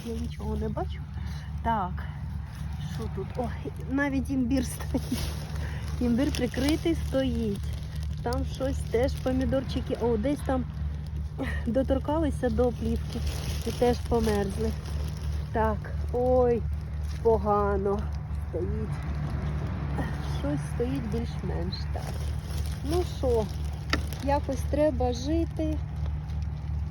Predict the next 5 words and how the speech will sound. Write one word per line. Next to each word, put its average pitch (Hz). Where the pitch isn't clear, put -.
Угу. 294
Ну, 320
що, 233
тут 254
було 269